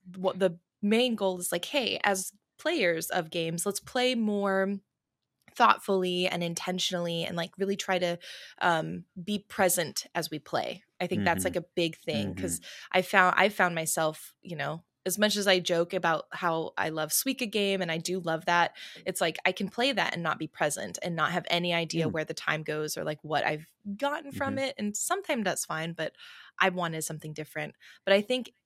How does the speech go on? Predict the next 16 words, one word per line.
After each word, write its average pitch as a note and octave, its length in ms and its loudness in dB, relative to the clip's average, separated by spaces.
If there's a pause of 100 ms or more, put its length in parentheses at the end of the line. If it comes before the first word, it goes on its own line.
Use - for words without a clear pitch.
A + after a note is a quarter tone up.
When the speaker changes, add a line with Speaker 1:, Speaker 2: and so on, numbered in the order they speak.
(120)
Speaker 1:
not G#3 340 4
simply C4 320 0
in A3 80 2
the F#3 80 0
playing, F3+ 460 0
but, F#3+ 180 -2
like, F3 200 -2
the E3+ 120 -2
choosing G#3+ 640 -2
of A#3+ 140 -6
the C4 80 -2
games D4 520 -2
and F#3+ 140 -2
thinking F#3 240 -4
about E3+ 240 -2
why E3+ 840 -2